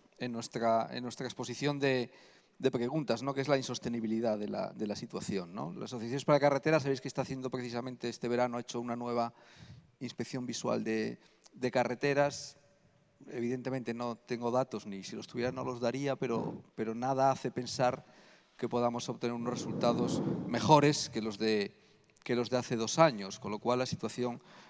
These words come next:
puede complicarse. Juan, la, la situación, vista con la perspectiva, además de alguien que ha sido director de, de carreteras en el Ministerio de Fomento,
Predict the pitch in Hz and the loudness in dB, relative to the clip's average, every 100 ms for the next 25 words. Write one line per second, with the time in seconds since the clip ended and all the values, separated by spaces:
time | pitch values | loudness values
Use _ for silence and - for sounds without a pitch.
0 | - - 127 120 113 117 113 110 104 107 | -10 0 4 4 2 0 -2 0 2 2
1 | - 107 104 110 - - - - _ - | 2 2 0 -2 -8 -16 -20 -20 _ 0
2 | 156 160 156 147 143 139 - 147 - 180 | 8 10 12 10 10 6 6 4 6 8
3 | 190 196 190 - - - - _ _ _ | 10 8 2 -6 -14 -20 -20 _ _ _
4 | _ _ - 156 - 175 160 143 - 127 | _ _ -2 2 8 10 8 6 2 0
5 | 131 156 139 131 135 147 139 135 131 139 | 4 6 6 6 2 2 2 -2 -2 0
6 | 131 123 117 131 127 123 113 - - _ | 0 0 -2 -2 0 -2 -2 -8 -20 _
7 | - 123 120 120 113 131 139 123 113 131 | -6 -2 0 0 0 -4 -4 -6 -4 -6
8 | - 117 127 123 104 104 | -4 -4 -4 -4 -6 -6